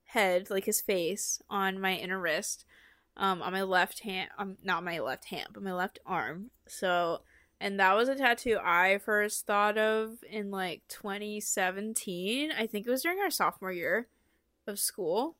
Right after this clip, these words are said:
It was, it's, like, based on the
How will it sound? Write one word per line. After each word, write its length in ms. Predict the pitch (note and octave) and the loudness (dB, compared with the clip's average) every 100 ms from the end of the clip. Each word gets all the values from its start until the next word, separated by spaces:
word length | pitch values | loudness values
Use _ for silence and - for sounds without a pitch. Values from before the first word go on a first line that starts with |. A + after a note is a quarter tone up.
| _ | _
It 100 | - | -4
was, 300 | G3 G#3+ G#3+ | 0 2 0
it's, 320 | A3 G#3 - A3 | 0 0 2 4
like, 240 | A3 G#3+ | 4 4
based 360 | F#3+ F#3 G#3+ B3 | 0 2 0 2
on 500 | B3 B3 A#3+ A3 F#3+ | 4 2 0 -8 -10
the 420 | G3+ G3 F#3+ E3+ | 0 4 4 0